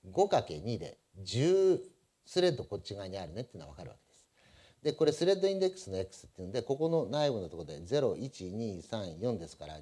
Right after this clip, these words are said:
十足す四で十四番目ですよね。ゼロベースで十四番目に来てるはずです。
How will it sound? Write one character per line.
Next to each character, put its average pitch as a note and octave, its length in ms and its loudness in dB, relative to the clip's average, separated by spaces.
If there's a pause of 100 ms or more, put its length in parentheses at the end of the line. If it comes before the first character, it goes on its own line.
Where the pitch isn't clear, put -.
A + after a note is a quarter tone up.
(100)
十 F3+ 280 2
足 F2 160 -6
す - 60 -10
四 E2 180 -6
で C#2+ 160 -16
十 B2 360 0
四 C3+ 280 0
番 B2 240 -2
目 A2 200 -4 (360)
で A2 100 -6
す - 100 -16
よ - 80 -16
ね。 E2+ 140 -20 (600)
ゼ A2+ 140 2
ロ E3+ 100 6
ベ F#3 120 6
ー E3+ 40 4
ス - 80 -6
で G2 100 -4
十 G#2+ 160 -2
四 A2+ 160 0
番 G2+ 160 -2
目 F#2+ 100 -8
に C#2+ 80 -14
来 - 60 -20
て - 80 -20
る - 60 -20
は C#2+ 80 -20
ず - 60 -20
で D#3 100 -18
す。 - 140 -20